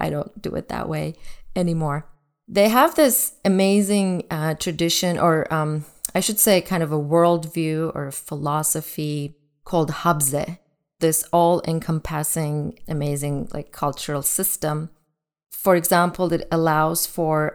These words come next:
um, co-ed kind of intermixing, so, um, mixing between unmarried and unrelated men and women, which in Islam, among, you know, traditional or conservative s-, circles, as you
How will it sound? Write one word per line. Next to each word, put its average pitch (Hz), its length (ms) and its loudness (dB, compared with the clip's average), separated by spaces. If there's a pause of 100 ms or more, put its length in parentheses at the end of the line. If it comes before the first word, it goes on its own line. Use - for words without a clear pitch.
(100)
um, 147 280 -6
co-ed 165 560 2 (440)
kind 160 120 -2
of 143 160 -10
intermixing, 165 960 0
so, - 220 -4 (420)
um, 143 260 -6
mixing 151 380 -4
between 143 320 -6 (120)
unmarried 147 480 0
and 143 120 -2
unrelated 139 800 -4 (320)
men 175 260 2
and 156 120 0
women, 165 480 2 (340)
which 156 180 -2 (200)
in 151 100 -4
Islam, 151 600 2 (540)
among, 151 520 0
you 175 100 -2
know, 143 120 0 (100)
traditional 160 560 0
or 143 80 -2
conservative 170 640 2
s-, - 280 -4
circles, 151 560 -2 (600)
as 156 200 0
you 151 100 0